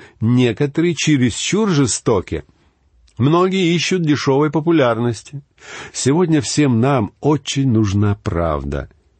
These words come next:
и Бог восстановит справедливость. Он знает,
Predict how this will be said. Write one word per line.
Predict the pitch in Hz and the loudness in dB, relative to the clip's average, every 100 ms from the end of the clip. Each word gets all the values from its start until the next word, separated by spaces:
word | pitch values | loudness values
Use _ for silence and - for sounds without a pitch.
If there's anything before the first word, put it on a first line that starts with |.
| _ | _
и | - 85 | -4 -2
Бог | 71 101 120 120 - - - - | 0 2 4 2 -4 -20 -20 -10
восстановит | 90 104 - 127 117 123 87 78 | -2 -2 0 0 2 2 0 -4
справедливость. | - 95 95 92 101 85 73 69 - - - - | -6 -2 0 2 2 0 -2 -8 -14 -20 -20 -6
Он | 160 175 | 0 0
знает, | 151 185 196 135 82 71 | 2 0 2 2 0 -6